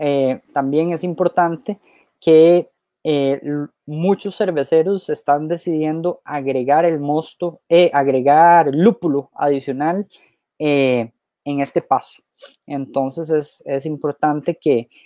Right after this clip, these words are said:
eh, para, a como las cervezas se han distanciado un poco de simplemente ser amargas, eh, únicamente, y se le ha dado un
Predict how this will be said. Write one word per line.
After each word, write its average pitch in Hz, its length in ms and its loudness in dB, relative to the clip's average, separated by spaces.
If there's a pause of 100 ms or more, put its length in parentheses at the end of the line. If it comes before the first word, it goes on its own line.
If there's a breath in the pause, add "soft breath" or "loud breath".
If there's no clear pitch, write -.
(240 soft breath)
eh, 143 200 2
para, 131 680 2 (600)
a 156 180 -4
como 151 300 4
las 147 300 4
cervezas 180 580 2
se 165 220 -2
han 170 340 -2
distanciado 180 960 2
un 165 160 -6
poco 180 520 0 (280)
de 151 140 -4
simplemente 175 720 -4
ser 170 680 2
amargas, 185 840 -4
eh, 147 120 -4
únicamente, 160 840 -4 (360)
y 147 300 2
se 143 200 -2
le 139 180 2
ha 143 120 4
dado 170 540 4 (120)
un 160 400 -8